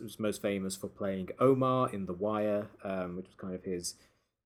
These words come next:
big break, although pri-, previously to that he had worked kind of, like, fairly steadily as an actor and dancer and choreographer in, in the nineties. And in the years since playing Omar, he had just been, I think, just one of the most consistently exciting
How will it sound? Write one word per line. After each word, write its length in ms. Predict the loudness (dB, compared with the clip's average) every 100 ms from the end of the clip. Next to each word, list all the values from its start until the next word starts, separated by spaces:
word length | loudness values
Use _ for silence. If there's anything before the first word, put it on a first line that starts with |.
| 2
big 180 | 2 6
break, 300 | 4 4 0
although 240 | 0 0
pri-, 240 | 2 0 0
previously 440 | 0 -4 -2 -6
to 120 | -6
that 180 | -6 -4
he 120 | -2
had 140 | -2 0
worked 320 | -2 -2 -6
kind 140 | -10
of, 60 | -8
like, 160 | -8 -4
fairly 200 | -2 -2
steadily 520 | -4 -2 0 -2 -2
as 120 | -6
an 120 | -6
actor 560 | -8 -10 -6 -2 -2 -2
and 240 | -6 -6
dancer 400 | -4 -4 -4 -6
and 100 | -8
choreographer 680 | -4 -4 -2 -4 -4 -2 -4 -4 -16 _ _ -6
in, 280 | -4 -4 -8
in 160 | -10 -8
the 80 | -2
nineties. 640 | -2 -2 -2 -2 -2 -4 -12 _ _ _
And 460 | -2 0 -2 -4 -6
in 200 | -4 -4
the 80 | 0
years 200 | 0 0
since 180 | -4 -6
playing 440 | -2 0 0 -2
Omar, 420 | -4 -2 -4 -4
he 160 | -2 -2
had 140 | -2
just 260 | -6 -10 -6
been, 440 | -4 -4 -8 -10 -14 _ _ _ _ _ _ -6
I 120 | -6
think, 360 | -4 -8 -10 -12
just 160 | -8
one 120 | -6
of 60 | -4
the 60 | -6
most 160 | -8
consistently 560 | -8 -6 -4 -6 -6 -6
exciting 720 | -6 -4 -4 -4 -6 -8